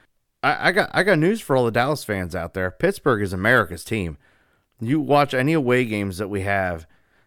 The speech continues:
Now, it's a little bit different with covid, uh, because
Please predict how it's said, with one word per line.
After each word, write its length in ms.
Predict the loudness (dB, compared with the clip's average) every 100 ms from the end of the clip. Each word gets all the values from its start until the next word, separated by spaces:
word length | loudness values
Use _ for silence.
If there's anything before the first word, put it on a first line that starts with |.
| -6
Now, 280 | 0 0 -2 _
it's 220 | -8 -4 -2
a 40 |
little 220 | 2 2
bit 160 | 4 2
different 260 | 2 0
with 160 | -6 -6
covid, 440 | 0 0 2 0 -2 _ _ _ _ _ _ _ -4
uh, 340 | -2 -2 -4 -6 -8
because 540 | -8 -2 -2 -2 -6